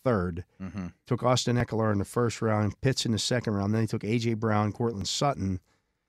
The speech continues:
Speaker 1: A J Dillon, Cordell Patterson, Jalen Hurts, Robert Woods, Kadarius Toney, James Robinson.
Speaker 2: Do you have
Speaker 1: It's
Speaker 2: any problem
Speaker 1: okay.
Speaker 2: taking a third round pick on Pitts?
Speaker 1: No, I don't have, I don't have a problem with that.
Speaker 2: Yeah.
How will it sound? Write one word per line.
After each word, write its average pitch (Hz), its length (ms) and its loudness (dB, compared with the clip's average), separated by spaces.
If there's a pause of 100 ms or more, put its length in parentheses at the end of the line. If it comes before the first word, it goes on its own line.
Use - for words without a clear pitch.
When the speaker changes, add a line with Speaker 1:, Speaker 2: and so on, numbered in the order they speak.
(520)
Speaker 1:
A 127 140 4
J 120 220 4
Dillon, 110 520 4
Cordell 110 460 0
Patterson, 101 560 -2
Jalen 110 340 2
Hurts, 107 380 -4
Robert 104 320 -4
Woods, 104 260 -2
Kadarius 95 460 -2
Toney, 95 260 -2
James 90 320 -4
Robinson. 87 540 -6 (1800)
Speaker 2:
Do 127 80 -4
you 143 60 2
have 135 40 0
Speaker 1:
It's 131 100 4
Speaker 2:
any - 80 6
problem 139 200 6
Speaker 1:
okay. 123 120 6
Speaker 2:
taking 113 120 0
a 110 40 0
third 127 300 -2
round 131 240 -4
pick 139 180 -6
on 135 160 -6
Pitts? - 380 -12 (560)
Speaker 1:
No, 208 200 6
I 151 120 6
don't 151 80 6
have, 135 200 4
I 127 120 2
don't 139 120 6
have 120 100 4
a 98 40 -2
problem 98 240 0
with 92 100 -2
that. 101 280 0
Speaker 2:
Yeah. 101 260 -2